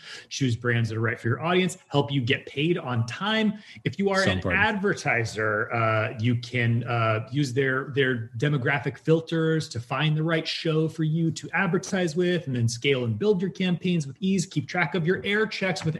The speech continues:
Speaker 1: when ad, ads go live. I mean, uh, who doesn't need to keep track of their air checks?
Speaker 2: It's so important. It is the unspoken and yet most important part of the podcasting job. And guess what? Homophilia is on Gumball.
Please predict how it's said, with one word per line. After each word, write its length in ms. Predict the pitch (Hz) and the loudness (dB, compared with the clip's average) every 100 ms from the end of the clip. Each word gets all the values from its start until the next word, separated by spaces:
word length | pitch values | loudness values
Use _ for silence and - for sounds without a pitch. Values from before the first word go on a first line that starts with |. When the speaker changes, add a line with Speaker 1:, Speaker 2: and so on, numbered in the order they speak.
| - | -2
Speaker 1:
when 220 | 165 160 | 0 2
ad, 320 | 170 170 156 - | 0 0 0 0
ads 300 | 151 151 117 - - | 0 0 -2 -12 -2
go 140 | 147 | 0
live. 300 | 139 151 156 156 | 2 2 0 0
I 80 | |
mean, 160 | 151 147 - - - - - | 0 0 -2 -10 -12 -12 -4
uh, 40 | 185 196 208 208 208 175 | 0 2 2 2 2 2
who 80 | 208 | 0
doesn't 280 | 214 202 202 | 0 0 0
need 160 | 202 190 | 0 0
to 60 | |
keep 180 | - 202 | 0 -2
track 220 | 202 202 | 0 0
of 60 | 196 | 0
their 120 | 190 | 0
air 180 | 202 214 | 0 0
checks? 560 | 214 202 - - - _ _ - | 0 -2 -2 -8 -10 _ _ 2
Speaker 2:
It's 200 | 139 131 | 4 4
so 680 | - - - 180 170 170 175 | -2 -2 -2 0 2 0 0
important. 520 | 147 127 101 92 - | -2 -2 -4 -8 -6
It 100 | 131 | 0
is 200 | 127 127 | 0 0
the 140 | 135 139 | -2 -2
unspoken 640 | 143 147 135 135 117 120 117 | 0 0 2 0 0 -2 0
and 200 | 127 120 | 0 0
yet 180 | 113 | 0
most 440 | 120 123 131 123 - | 0 2 2 2 -2
important 420 | 107 107 98 101 | -2 -2 -4 -4
part 220 | 101 92 | -4 -4
of 80 | - | -6
the 80 | 95 | -8
podcasting 520 | - 87 - 80 85 | -8 -8 -6 -6 -6
job. 320 | 85 80 78 - - - - - | -6 -6 -8 -12 -10 -10 -12 -2
And 120 | 202 | 0
guess 180 | 254 277 | 2 2
what? 200 | 320 277 - - - | 0 0 -6 -20 -4
Homophilia 580 | 220 262 - 311 277 170 | 0 0 2 0 2 0
is 120 | 151 139 | 0 0
on 160 | 131 | 0
Gumball. 380 | 117 104 98 | -2 -4 -6